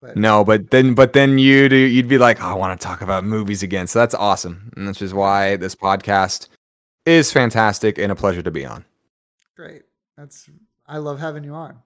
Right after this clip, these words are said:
Speaker 1: every, every time that we
Speaker 2: Awesome,
Speaker 1: start.
Speaker 2: dude.
Speaker 1: Uh, cool. Well, uh, audience, thank you for listening. Uh, as always,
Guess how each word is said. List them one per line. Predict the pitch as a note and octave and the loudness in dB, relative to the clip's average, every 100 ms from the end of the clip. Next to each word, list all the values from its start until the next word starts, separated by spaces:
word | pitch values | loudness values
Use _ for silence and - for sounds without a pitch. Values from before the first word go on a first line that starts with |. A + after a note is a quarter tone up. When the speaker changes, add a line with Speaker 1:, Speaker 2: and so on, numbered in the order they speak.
| - | -20
Speaker 1:
every, | B2+ B2 - - | -20 -20 -20 -20
every | B2 | -20
time | B2 B2+ | -20 -20
that | B2 | -10
we | |
Speaker 2:
Awesome, | F#2 F2+ - E2+ | -6 -6 -6 -6
Speaker 1:
start. | |
Speaker 2:
dude. | E2 E2 E2 _ _ _ _ _ _ _ - | -4 -4 -6 _ _ _ _ _ _ _ -18
Speaker 1:
Uh, | C#3+ D3 D3 D3 D3 C#3+ | -14 -12 -12 -12 -14 -16
cool. | - A#3 D#3+ - D3+ | -10 -10 -10 -16 -14
Well, | D3+ F3+ G#3+ C4 _ _ _ _ - | -8 -6 -8 -10 _ _ _ _ -14
uh, | D#3+ D#3 D3+ D3 C#3+ C#3 C3 B2 _ _ _ - | -10 -8 -6 -6 -8 -10 -12 -18 _ _ _ -8
audience, | E3 E3 G3 A3 - | -4 -4 -6 -10 -14
thank | - D#3+ E3 | -12 -12 -14
you | |
for | D#3+ | -14
listening. | D3+ D3 F3 G3+ _ _ _ _ _ _ | -12 -12 -16 -20 _ _ _ _ _ _
Uh, | C#3 C3 C3 | -14 -12 -10
as | E3+ F3+ | -8 -6
always, | E3 D#3 D3+ E3+ E3+ | -4 -4 -4 -8 -12